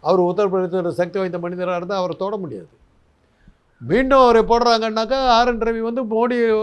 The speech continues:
மோடிக்கு ஆபத்தானவர்னு அர்த்தம். அதான் அர்த்தம். அவங்களால யாரையுமே மாத்த முடியாதும்மா. மந்திரிகளே மாத்த முடியலையேம்மா மோடியால. பழைய மந்திரிகளை அப்படியே போட்டாரு, அப்பவே தெரியல. மோடி காலி. பதவி வைப்ப, இதை கூட இலாக்காக்களை கூட மாத்த முடியலையே அவரால.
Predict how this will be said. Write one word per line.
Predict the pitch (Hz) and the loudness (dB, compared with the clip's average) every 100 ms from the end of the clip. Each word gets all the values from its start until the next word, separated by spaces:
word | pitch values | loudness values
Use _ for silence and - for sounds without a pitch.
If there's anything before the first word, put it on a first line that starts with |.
| 208 | 0
மோடிக்கு | 196 233 226 214 | 0 0 0 0
ஆபத்தானவர்னு | 233 202 202 196 208 196 185 196 | 2 2 2 0 -2 -2 -4 -4
அர்த்தம். | 170 - 107 - _ _ _ _ _ _ _ _ _ _ _ - | -4 -6 -10 -18 _ _ _ _ _ _ _ _ _ _ _ -20
அதான் | 120 202 | -10 -8
அர்த்தம். | 113 - - _ _ _ - | -8 -10 -20 _ _ _ -4
அவங்களால | 202 262 277 277 | 0 4 4 4
யாரையுமே | 262 269 277 254 226 | 4 4 2 -2 0
மாத்த | 220 | 0
முடியாதும்மா. | 208 185 160 156 147 | 2 2 2 0 0
மந்திரிகளே | 185 233 277 277 277 247 | -2 -2 -2 0 2 2
மாத்த | 247 233 | 0 0
முடியலையேம்மா | 185 147 131 120 117 | -2 -4 -6 -8 -10
மோடியால. | 123 120 98 90 78 76 _ | -12 -12 -12 -14 -18 -20 _
பழைய | - 147 208 | -6 -2 -2
மந்திரிகளை | 214 226 233 233 | -4 -4 0 0
அப்படியே | 185 226 | 0 -2
போட்டாரு, | 156 170 147 135 | -2 -4 -4 -6
அப்பவே | 135 220 208 190 | -6 -6 -6 -6
தெரியல. | 180 156 104 _ _ _ _ - | -6 -10 -12 _ _ _ _ -6
மோடி | 202 202 | 0 0
காலி. | 175 165 151 - - _ _ _ _ _ _ | 2 0 -2 -10 -20 _ _ _ _ _ _
பதவி | 139 208 254 | 0 4 4
வைப்ப, | 185 143 127 | 4 0 -6
இதை | 165 226 | -2 -2
கூட | 226 | 0
இலாக்காக்களை | 180 147 240 262 269 240 247 | -2 0 0 2 2 2 0
கூட | 226 233 | 0 -2
மாத்த | 202 196 | -4 -4
முடியலையே | 170 135 131 120 | -8 -10 -12 -12
அவரால. | 123 123 | -12 -14